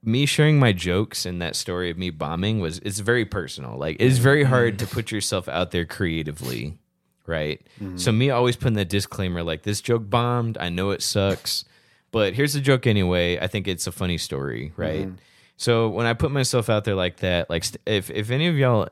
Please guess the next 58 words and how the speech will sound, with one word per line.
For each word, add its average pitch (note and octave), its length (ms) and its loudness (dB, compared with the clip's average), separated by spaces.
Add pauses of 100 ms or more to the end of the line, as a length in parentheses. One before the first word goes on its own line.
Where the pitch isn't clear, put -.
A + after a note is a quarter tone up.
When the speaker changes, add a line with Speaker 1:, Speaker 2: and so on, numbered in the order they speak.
(140)
Speaker 1:
who G2+ 120 2
are F#2+ 100 6
listening F#2+ 400 4
ever F#2+ 180 4
do F#2 160 4
stand F2 340 2
up, A2 260 6
it A2 100 0
is - 160 0
terrifying. E2 880 -6 (400)
And G2+ 80 2
when A2 80 6
you're C3 120 6
up C3 100 0
there C#3 100 4
telling A#2 360 6
jokes, G2 360 0
you're F#2 60 -4
being F#2+ 260 -2
vulnerable, G2+ 500 -2
you're F#2 160 0
opening G2 380 4
up. F#2 380 2 (320)
It's A#2 160 0
like C3+ 220 2
go-, A#2+ 220 4 (140)
going B2+ 180 4
to B2 80 4
a G2+ 40 2
poetry A2 540 0
reading, A#2 400 4
you're F#2 120 0
reading G#2 200 2
your F#2+ 100 0
poetry G2 380 -2
and F2+ 80 0
people F#2 160 -4
start D#2 320 -6
booing. D#2 460 -4 (160)
Speaker 3:
Mm. F2+ 340 -12
Speaker 1:
That's G2+ 240 2
the, G#2+ 180 2
for - 180 -8
me, A#2+ 140 2
that's A2+ 180 2
the A#2+ 80 0
equivalent G#2 500 2
of G2 120 -4
going A2 200 0
up F#2+ 100 -4
there A2 140 -2
to F#2 120 -8
tell A2 120 -2
jokes F#2+ 320 -4
and F2 80 -6
people F2 240 -4
don't E2 280 -6
laugh. C#2+ 380 -6